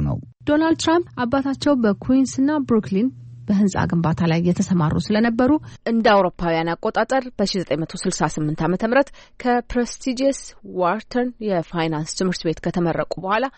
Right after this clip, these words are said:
Speaker 2: ፊታቸውን ወደ ቤቶች ግንባታ ስራ አዙረው ማንሃተን ውስጥ ከተሙ። ዶናልድ ትራምፕ በአባታቸው አማካኝነት አንድ ሚሊዮን ዶላር የተመደበለት ድርጅት መሰረቱ። ኒውዮርክ ውስጥ ንግድ ለመስራት በጣም ጠንካራ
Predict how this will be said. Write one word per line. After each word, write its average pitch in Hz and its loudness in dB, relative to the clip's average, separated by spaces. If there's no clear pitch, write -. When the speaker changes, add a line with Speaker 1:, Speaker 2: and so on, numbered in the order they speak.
Speaker 2:
ፊታቸውን 214 -4
ወደ 175 0
ቤቶች 170 -2
ግንባታ 151 -2
ስራ - -8
አዙረው 214 0
ማንሃተን 170 -2
ውስጥ - -6
ከተሙ። 202 -2
ዶናልድ 254 2
ትራምፕ 254 0
በአባታቸው 180 -2
አማካኝነት 233 4
አንድ 240 2
ሚሊዮን 233 2
ዶላር 180 0
የተመደበለት 180 -2
ድርጅት 233 0
መሰረቱ። 185 0
ኒውዮርክ 285 2
ውስጥ - -4
ንግድ 226 -4
ለመስራት 185 -2
በጣም 208 -2
ጠንካራ 175 -2